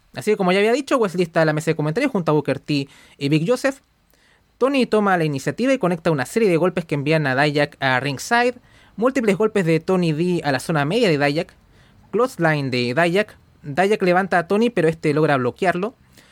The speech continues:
Em, y aplica un running clothesline que envía a Dijak fuera del ring.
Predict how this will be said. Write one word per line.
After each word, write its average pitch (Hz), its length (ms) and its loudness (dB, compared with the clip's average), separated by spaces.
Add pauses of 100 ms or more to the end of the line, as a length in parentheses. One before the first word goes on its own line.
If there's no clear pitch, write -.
(280)
Em, 156 480 2
y 285 160 0
aplica 214 340 0
un 185 100 0
running 220 240 2
clothesline 190 540 -2
que - 80 -4
envía 170 300 2
a 170 60 2
Dijak 185 300 0
fuera 233 300 2
del 147 80 0
ring. 180 220 -4